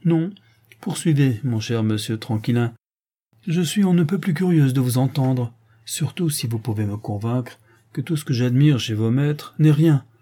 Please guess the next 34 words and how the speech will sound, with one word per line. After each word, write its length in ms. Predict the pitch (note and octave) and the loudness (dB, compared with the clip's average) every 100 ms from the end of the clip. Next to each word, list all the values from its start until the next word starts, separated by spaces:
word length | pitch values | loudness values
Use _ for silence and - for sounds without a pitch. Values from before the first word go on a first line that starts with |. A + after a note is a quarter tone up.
| _ _ - | _ _ -8
auprès 320 | D3 - C3+ | -8 -2 -2
de 100 | B2+ | 0
ce 140 | A#2 | -4
qui 100 | - | 0
me 100 | B2+ | 0
reste 460 | A#2+ A#2 A2 - - _ | 0 -4 -6 -12 -20 _
à 80 | B2 | -6
admirer 400 | G#2 G#2 G#2 G#2 | -2 -2 0 -2
en 140 | G2+ G2 | -2 -2
eux. » 220 | G2+ - _ _ _ _ _ _ _ _ _ _ _ - | -4 -8 _ _ _ _ _ _ _ _ _ _ _ -10
J'ai 320 | A#2+ A#2 A2 | -4 -2 -2
dit 140 | A2+ | -2
cela, 280 | A#2+ - G#2+ | -6 -6 -6
madame, 440 | G2+ F#2+ G#2+ C#3+ B2 | -6 -6 -2 -2 -2
selon 400 | A2+ G2 A2+ B2+ | -4 -4 0 2
mon 180 | G#2+ | 0
petit 220 | G#2+ - A2 | -2 -2 0
jugement. 560 | A#2+ G#2+ A2 G#2+ C#3 - _ _ _ _ _ _ | 0 0 0 -2 -4 -12 _ _ _ _ _ _
Soit, 500 | - A2 G#2+ D3+ - - | -10 -6 -4 -6 -12 -10
je 100 | A2 | -10
vous 200 | G#2 G2+ | -6 -8
écoute. 440 | F#2+ G2+ - - _ _ _ _ _ _ _ - | -8 -8 -10 -12 _ _ _ _ _ _ _ -6
Peut-être 340 | D#3+ G3+ G3+ | -2 -2 -2
me 80 | E3 | -4
tromper-je 540 | F#3+ F#3 G3 F3 C#3 | -2 -2 0 2 2
en 100 | A#2 | 0
regardant 440 | A2 A2 G#2+ B2 A2 | -2 -2 0 -2 -2
comme 160 | G#2 | -2
extraordinaire 640 | G#2+ - A2+ A2 B2 A#2+ G2+ | -4 -4 -2 0 2 2 0
une 120 | G2+ | -2
chose 340 | C#3+ C3+ A#2 | 0 0 -2
qui, 300 | - A2 G#2+ - _ _ _ _ _ | -4 -4 -4 -10 _ _ _ _ _
enfin, 400 | - G2+ - G2 F#2 | -12 -8 -6 -8 -2
voyons. 420 | B2+ D3 C3+ | 2 4 4